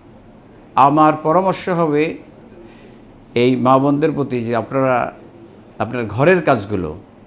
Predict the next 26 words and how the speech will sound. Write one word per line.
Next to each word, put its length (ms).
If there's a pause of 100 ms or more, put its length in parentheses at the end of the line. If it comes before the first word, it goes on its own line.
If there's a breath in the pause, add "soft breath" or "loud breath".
(140)
মিনিমাম 500
আপনি 200
করেন 420
এবং 260
রেগুলার 420
বেসিসে 480 (580 loud breath)
এই 160
যে 120
একটু 220
আগে 140
বললাম 260
একশো 280
পঞ্চাশ 440
মিনিট 200 (400)
মডারেট 480 (640)
ইনটেনসিটি 560
ফিজিক্যাল 240
অ্যাক্টিভিটি 520
আপনারা 160
করবেন। 400 (340)
খেয়াল 260
করি, 180
আমি 140
ধানমন্ডিতে 500
বসবাস 400
করি, 260